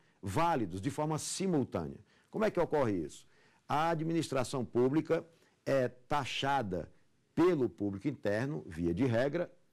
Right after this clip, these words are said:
ela é taxada, os órgãos de correção, de correição são taxados pelo público interno,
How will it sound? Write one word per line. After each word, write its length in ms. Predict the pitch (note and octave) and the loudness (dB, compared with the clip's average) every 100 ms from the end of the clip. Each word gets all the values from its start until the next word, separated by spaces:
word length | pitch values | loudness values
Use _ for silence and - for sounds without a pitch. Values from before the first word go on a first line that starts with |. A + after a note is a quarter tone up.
| _ _ | _ _
ela 180 | C3+ C3 | -2 -2
é 60 | |
taxada, 580 | A2 A#2+ G#2 E2+ E2 G#2+ | -2 -4 -4 -4 -2 0
os 180 | B2 A#2+ | 0 0
órgãos 300 | D3 B2 A2 | 0 0 -2
de 80 | G2+ | -4
correção, 540 | A2 G#2+ G#2 G#2+ F#2+ | 0 0 0 -2 -4
de 140 | - G#2 | -2 -2
correição 640 | A#2 G#2+ G#2 - F2+ E2 - - - _ | 0 0 0 -2 -2 -2 -6 -18 -20 _
são 240 | - C#3+ | -4 -2
taxados 840 | C3+ C3 A2+ - A2 F#2 D#2+ - - _ _ _ | -2 -4 -4 -2 0 -2 -6 -14 -20 _ _ _
pelo 240 | - D3 C3+ | 2 4 4
público 360 | - A#2 A2+ | 2 0 0
interno, 640 | C#3+ - A2 A#2 C3 D3+ | -4 0 2 2 2 -2